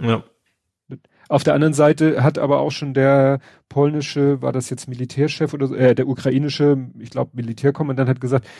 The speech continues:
Speaker 2: „Wir brauchen, ich glaub, sechshundert Schützenpanzer und dreihundert Kampfpanzer.“
Speaker 1: Mhm.
Speaker 2: Und dann hörst du, sie kriegen vierzig Marder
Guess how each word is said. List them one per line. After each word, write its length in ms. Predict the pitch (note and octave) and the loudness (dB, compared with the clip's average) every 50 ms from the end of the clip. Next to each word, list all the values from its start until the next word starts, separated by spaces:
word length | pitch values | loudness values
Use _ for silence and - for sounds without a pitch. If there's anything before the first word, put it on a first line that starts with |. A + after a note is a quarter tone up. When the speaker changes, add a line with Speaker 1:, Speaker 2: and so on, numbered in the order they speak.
| - _ | -10 _
Speaker 2:
„Wir 100 | - C3+ | -2 -2
brauchen, 640 | - - - B2+ C#3 D3 C#3+ - C#3+ C#3 C#3 C3+ C3 _ _ _ _ - | 0 2 4 4 4 4 2 -2 -4 -4 -4 -6 -8 _ _ _ _ -18
ich 100 | - - | -6 0
glaub, 180 | - C3+ B2+ | 0 0 2
sechshundert 460 | - C#3 C#3+ - - - D3 C#3 C3 | 2 0 -2 0 -2 -4 -2 -2 -2
Schützenpanzer 640 | - - D#3+ - - D#3+ - D3+ D3+ D3+ - - D3+ | -2 -4 -8 -8 -8 -8 -4 -4 -4 -2 0 0 0
und 120 | A#2+ B2+ A#2+ | 0 -2 -2
dreihundert 300 | B2 C3 C#3 C#3 C3 - | 0 0 2 2 0 0
Kampfpanzer.“ 600 | - C3+ B2+ B2 - - A2 G#2 - - G#2+ F#2+ _ _ _ _ _ _ _ _ _ _ _ _ _ _ _ _ _ _ - - | 0 -4 -4 -4 -8 -12 -12 -12 -12 -14 -18 -20 _ _ _ _ _ _ _ _ _ _ _ _ _ _ _ _ _ _ -6 -4
Speaker 1:
Mhm. 160 | A2 F#2+ G#2+ | -2 -2 -2
Speaker 2:
Und 120 | C3 A2+ | 0 2
dann 180 | - B2+ B2 A#2 | 2 4 4 4
hörst 280 | C3 C#3 C3+ - - | 4 4 2 2 0
du, 240 | C#3 C3+ C3 C3+ - _ _ | 0 2 2 0 -2 _ _
sie 160 | - A2+ A#2+ | -14 -10 -10
kriegen 320 | A#2+ - - C#3+ C3 B2+ A#2+ | -10 -6 -2 -2 -2 -2 -2
vierzig 400 | - D3 C#3+ - - C#3 B2 C3 | -2 -2 -2 -2 -2 -6 -6 -2
Marder 420 | B2+ B2+ B2+ C#3 D3+ D#3 D#3 D#3 | 2 2 4 4 4 4 2 2